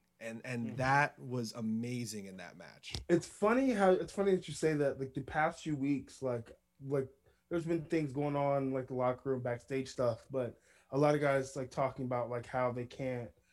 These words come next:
Speaker 3: uh, do, like, a squash match, or they can't, um, or they don't wanna lose because they did this at some other show. And it's like, each, each promotion, I think, is their own universe.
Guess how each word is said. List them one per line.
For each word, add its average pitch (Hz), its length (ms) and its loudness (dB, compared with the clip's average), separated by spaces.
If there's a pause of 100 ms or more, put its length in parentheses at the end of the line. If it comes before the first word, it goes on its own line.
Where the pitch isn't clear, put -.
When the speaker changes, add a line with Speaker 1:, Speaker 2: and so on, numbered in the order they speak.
(240)
Speaker 3:
uh, 127 240 0
do, 127 460 0
like, 117 140 -6
a 120 40 -8
squash 120 420 0
match, 110 360 -6
or 113 200 -4
they 113 160 -6
can't, 120 460 -6
um, 113 440 -6 (220)
or 131 80 -4
they 147 100 6
don't 147 200 0
wanna 135 140 -2
lose 123 580 0
because 120 320 -4 (180)
they 135 100 2
did 131 180 -2
this 139 180 -6
at 120 160 -8
some 131 160 -2
other 120 180 -6
show. 120 400 -2 (340)
And 135 100 -4
it's - 180 -4
like, 143 280 4 (1300)
each, 196 420 2
each 233 340 4
promotion, 180 760 4
I 147 120 6
think, 160 300 -2
is 143 100 -4
their 143 160 0
own 135 160 2
universe. 104 640 -4